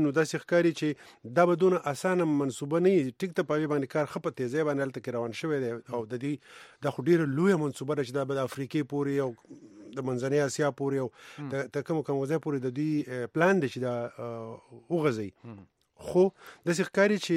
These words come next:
Speaker 1: دا به داسې اسانه نه وي، تر څو دغه ملکونه، هیوادونه یو بل سره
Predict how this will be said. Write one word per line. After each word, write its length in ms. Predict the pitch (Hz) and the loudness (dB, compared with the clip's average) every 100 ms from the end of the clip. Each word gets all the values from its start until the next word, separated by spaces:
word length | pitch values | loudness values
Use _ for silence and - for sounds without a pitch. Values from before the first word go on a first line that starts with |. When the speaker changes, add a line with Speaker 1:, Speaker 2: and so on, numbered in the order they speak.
| 165 - - - | 0 -4 -20 2
Speaker 1:
دا 60 | 151 | 4
به 80 | 175 | 4
داسې 260 | 170 - 175 170 123 | 2 0 0 0 -4
اسانه 480 | 117 - 175 170 156 | -4 -2 0 2 2
نه 260 | 143 143 156 | 2 2 2
وي، 280 | 147 123 117 - | 0 -2 -4 -8
تر 120 | 120 | -8
څو 220 | - 160 139 | -4 -4 -4
دغه 140 | 139 143 | -4 -4
ملکونه، 280 | 131 120 143 | -6 -6 -4
هیوادونه 400 | 127 123 120 135 | -2 -4 -4 -2
یو 100 | 135 | -2
بل 140 | 131 120 | -4 -8
سره 140 | 110 | -12